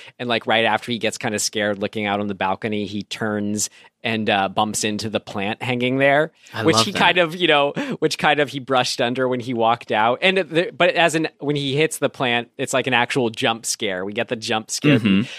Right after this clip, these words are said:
Speaker 1: Uh, Wes Craven, the commentary, he's like, "Yeah, those are, it's, it's like, you gotta know what you're doing to get those to play right. Like, those are really, really
Speaker 2: Yeah.
Speaker 1: hard to get those beats to not just seem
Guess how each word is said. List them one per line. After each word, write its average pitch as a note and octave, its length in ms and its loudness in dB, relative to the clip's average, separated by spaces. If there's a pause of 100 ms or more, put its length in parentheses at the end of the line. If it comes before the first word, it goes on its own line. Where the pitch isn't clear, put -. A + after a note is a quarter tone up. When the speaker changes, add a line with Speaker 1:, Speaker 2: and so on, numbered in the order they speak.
(200)
Speaker 1:
Uh, A#2 240 2
Wes B2+ 220 2
Craven, B2 260 0
the A2+ 80 -2
commentary, A2 500 -2
he's G2+ 200 -6
like, G2 400 -2 (300)
"Yeah, A#2 160 0
those A#2+ 220 0
are, D3 160 4
it's, - 320 -6 (100)
it's - 280 -16
like, A2 240 -10
you A#2 400 -12
gotta B2+ 320 2
know A2+ 280 0
what A#2 120 2
you're G#2 140 -4
doing G#2 400 -2
to G#2+ 100 -8
get F#2+ 300 -8
those G2 280 -2
to G2 80 -6
play F2+ 360 -6
right. D#2+ 400 -6
Like, F2+ 180 -6
those A2+ 160 -2
are A#2 100 2
really, G#2 380 0
really G2 300 0
Speaker 2:
Yeah. F2+ 80 -2
Speaker 1:
hard F#2 400 0 (160)
to A2 100 -4
get F#2+ 240 -2
those F#2 180 -6
beats F2+ 340 -10
to G2 100 -8
not F2+ 380 -6
just F2 200 -4
seem E2+ 380 -6